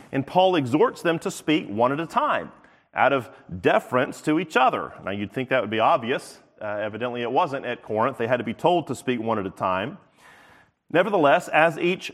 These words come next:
prophet in turn addressed the assembly, the other prophets were, verse twenty-nine, supposed to be weighing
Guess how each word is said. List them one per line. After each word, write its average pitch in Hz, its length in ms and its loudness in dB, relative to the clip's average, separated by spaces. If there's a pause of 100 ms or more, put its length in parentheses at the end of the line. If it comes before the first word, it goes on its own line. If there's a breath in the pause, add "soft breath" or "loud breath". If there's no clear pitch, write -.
prophet 185 440 2
in 180 120 -4
turn 151 340 0
addressed 151 520 0
the 165 100 -4
assembly, 120 640 -2 (300 soft breath)
the 143 220 2
other 196 400 4
prophets 135 920 2 (120)
were, 131 540 2
verse 123 240 0
twenty-nine, 135 760 -2 (200 loud breath)
supposed 170 500 -2
to 151 60 -2
be 135 160 2
weighing 147 840 0